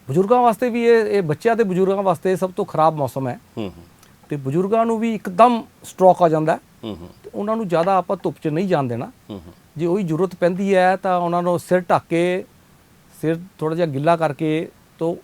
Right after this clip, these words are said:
Speaker 1: ਉਹ ਜ਼ਰੂਰਤ 'ਤੇ ਬਾਹਰ ਜਾ ਸਕਦੇ ਆ। Otherwise
Speaker 2: ਹੂੰ।
Speaker 1: ਉਹਨਾਂ ਨੂੰ ਜ਼ਿਆਦਾ ਅੰਦਰ ਰੱਖੋ
Speaker 2: ਹੂੰ।
Speaker 1: ਤਾਂ ਕਿ ਸਟ੍ਰੋਕ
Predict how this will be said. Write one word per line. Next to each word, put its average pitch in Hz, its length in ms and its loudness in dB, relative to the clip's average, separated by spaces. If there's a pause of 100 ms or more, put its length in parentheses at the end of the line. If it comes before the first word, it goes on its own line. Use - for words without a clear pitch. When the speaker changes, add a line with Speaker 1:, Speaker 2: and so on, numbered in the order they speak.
Speaker 1:
ਉਹ 170 60 -4
ਜ਼ਰੂਰਤ 151 400 -2
'ਤੇ 185 220 0
ਬਾਹਰ 143 300 2
ਜਾ 135 140 0
ਸਕਦੇ 127 320 -6
ਆ। 214 180 -6
Otherwise 214 360 0
Speaker 2:
ਹੂੰ। 220 100 -8
Speaker 1:
ਉਹਨਾਂ 180 140 -4
ਨੂੰ 214 100 -6
ਜ਼ਿਆਦਾ 156 280 -2
ਅੰਦਰ 127 200 -4
ਰੱਖੋ - 400 -10
Speaker 2:
ਹੂੰ। 101 120 -20 (120)
Speaker 1:
ਤਾਂ 147 100 -8
ਕਿ 196 140 -8
ਸਟ੍ਰੋਕ - 360 -2